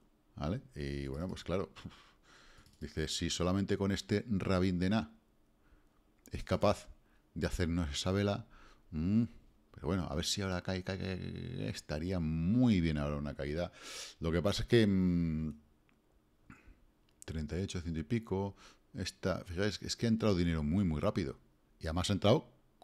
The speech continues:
con mucho volumen. O sea, no es que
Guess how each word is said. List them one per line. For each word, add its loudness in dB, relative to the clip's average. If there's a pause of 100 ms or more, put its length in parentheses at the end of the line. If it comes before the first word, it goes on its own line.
(160)
con -2
mucho 4
volumen. 8 (800)
O -16
sea, -2
no 0
es -2
que 6